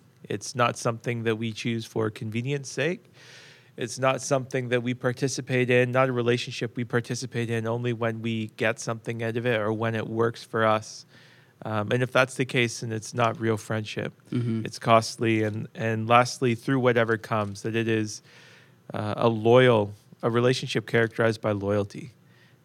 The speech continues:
Speaker 1: and commitment and perseverance, um, not only through trials and suffering and, and enemies from without, so to speak, but enemies from within.
Speaker 2: Mm-hmm.
Speaker 1: The, the sin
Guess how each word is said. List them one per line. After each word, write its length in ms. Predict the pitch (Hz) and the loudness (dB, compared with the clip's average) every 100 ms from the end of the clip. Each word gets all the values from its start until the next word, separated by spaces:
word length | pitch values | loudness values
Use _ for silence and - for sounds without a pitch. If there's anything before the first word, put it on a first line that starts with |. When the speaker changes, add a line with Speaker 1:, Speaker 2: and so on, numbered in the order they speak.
| - | -10
Speaker 1:
and 300 | 110 107 104 | -4 -4 -4
commitment 540 | - 107 110 - 107 | -4 0 0 -2 -4
and 120 | 107 101 | -6 0
perseverance, 920 | 123 110 117 113 110 107 104 - - _ _ _ | 2 2 0 4 4 2 -4 -12 -14 _ _ _
um, 460 | 107 107 107 104 104 _ | -10 -8 -8 -10 -14 _
not 300 | 127 151 143 185 | 4 4 4 2
only 300 | 131 143 127 | 0 0 -2
through 300 | - 120 113 | -4 -4 -2
trials 580 | - 117 123 123 113 | 2 6 8 6 2
and 100 | 117 | -6
suffering 680 | 110 - 120 - 120 113 110 - - - - - - - _ _ - | -4 0 0 0 -2 -2 -6 -12 -20 -20 -20 -20 -20 -20 _ _ -8
and, 400 | 123 117 110 107 | -2 0 -2 -4
and 280 | - 107 104 | -6 -6 -2
enemies 480 | - 143 147 135 117 | 2 4 4 0 -2
from 280 | - 123 117 | 2 2 4
without, 400 | 113 123 123 120 | 2 4 2 2
so 160 | - | 2
to 100 | 110 | 2
speak, 380 | 110 - 113 104 | 0 -2 -2 0
but 120 | 117 | 0
enemies 360 | 110 110 110 107 | 2 2 -2 -4
from 200 | - 107 | -2 -2
within. 460 | 101 101 110 101 101 - | -2 -2 -2 -4 -8 -10
Speaker 2:
Mm-hmm. 220 | - 113 | -4 0
Speaker 1:
The, 380 | 117 104 104 101 98 | 2 2 2 2 -2
the 100 | 110 | -4
sin 600 | - 135 120 120 117 | 0 4 6 4 0